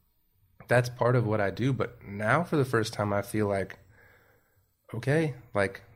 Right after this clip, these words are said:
I can see what, who I am, not just as the dude in the room, like, being brood-, like a brooding songwriter who's always, like, just, whatever, trying to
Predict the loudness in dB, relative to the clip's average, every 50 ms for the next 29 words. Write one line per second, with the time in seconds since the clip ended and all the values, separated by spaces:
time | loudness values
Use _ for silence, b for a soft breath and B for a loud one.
0 | -20 -20 _ -10 -8 -6 -4 0 0 2 2 2 0 0 0 2 2 2 0 0
1 | -2 -6 -10 -10 -12 -12 -14 -18 _ _ _ _ _ _ _ _ _ _ -10 -4
2 | -2 0 2 2 2 2 0 0 0 0 0 0 -2 -4 -6 -10 -16 -10 -6 -2
3 | 0 0 0 0 -2 -2 -4 -4 -10 -10 -6 -4 -4 -2 -4 -4 -6 -8 -12 b
4 | b b b b b b _ -4 -4 -4 -4 -4 -2 -2 0 0 0 0 0 0
5 | 0 0 0 0 -2 -4 -4 -6 -8 -8 -8 -12 -10 -10 -8 -8 -8 -8 -6 -4
6 | -2 -2 -2 -2 -4 -4 -4 -4 -4 -2 -2 0 0 0 0 0 0 -2 -2 0
7 | 0 2 2 2 0 -2 -2 -4 -4 -4 -4 -4 -6 -6 -6 -8 -8 -12 -14 B
8 | B B B B B B B B B B B B B B B B B B B B
9 | B _ -6 -4 -4 -2 -2 -4 -4 -6 -6 -6 -6 -6 -8 -8 -6 -4 -4 -4
10 | -4 -6 -10 -14 -20 -20 -20 -20 _ _ -20 _ -20 -20 _ b b b b b
11 | b b b b b b b b b b b b b b _ _ -12 -10 -8 -8
12 | -8 -12 -14 -18 -20 -20 _ _ _ _ _ 0 4 4 4 4 4 2 0